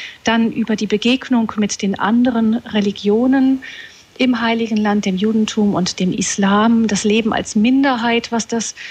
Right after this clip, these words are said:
für uns als Christen bedeutet und auch uns lehren kann. Und dann schließlich auch besonders der Dialog mit dem Judentum. Die, ähm, ja, wir haben,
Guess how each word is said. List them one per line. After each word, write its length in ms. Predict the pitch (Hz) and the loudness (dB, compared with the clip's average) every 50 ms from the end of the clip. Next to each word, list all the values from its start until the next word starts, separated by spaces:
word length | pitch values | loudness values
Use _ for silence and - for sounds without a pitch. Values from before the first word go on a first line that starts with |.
| - - - - | -18 -18 -18 -10
für 160 | - - 247 | -4 -2 0
uns 180 | 240 240 240 - | 0 0 0 0
als 220 | - - - - | -2 -4 -4 -4
Christen 380 | - - 254 226 - - 226 208 | -4 -4 -4 -2 -2 -2 -2 0
bedeutet 480 | 214 208 220 202 202 208 - 214 - | 0 0 0 0 0 0 -2 -4 -6
und 180 | - 208 202 - | -4 -4 -4 -4
auch 140 | 202 - - | -4 -2 -2
uns 180 | 208 196 - | -2 -2 0
lehren 340 | 214 208 220 240 233 240 233 | 2 2 2 2 2 0 0
kann. 320 | - - - 214 208 208 | 0 -2 -2 0 0 0
Und 240 | 208 175 190 - - | 0 -2 -2 -2 -2
dann 120 | 208 196 196 | 0 0 0
schließlich 400 | - - 208 - - 208 202 - | 0 -2 -2 -2 -4 -4 -6 -6
auch 100 | - - | -8 -8
besonders 420 | - - 208 202 202 214 214 202 | -8 -6 -2 0 2 2 2 0
der 120 | - 214 | 0 -2
Dialog 360 | 202 214 202 190 202 196 196 - | 0 2 2 2 2 0 0 -2
mit 140 | 202 - | -4 -2
dem 80 | 202 190 | -2 -2
Judentum. 800 | 190 190 226 254 277 254 269 254 - - - 240 233 226 226 220 - - - - - - - - - - - | 0 2 2 2 2 2 2 0 0 0 0 2 2 2 2 0 -4 -8 -10 -10 -12 -12 -14 -16 -16 -10 -6
Die, 200 | - 202 190 196 | -4 0 2 2
ähm, 720 | 196 196 196 - 202 190 196 196 190 185 185 185 190 196 - - - - - - - - - - - - - | 2 2 2 0 0 2 2 2 2 0 0 -2 -4 -6 -10 -14 -16 -14 -14 -14 -16 -16 -20 -20 -10 -6 -2
ja, 220 | 202 196 190 185 | 0 0 0 0
wir 120 | 208 190 185 | 0 0 0
haben, 300 | 196 190 - 190 190 | 0 0 0 0 -2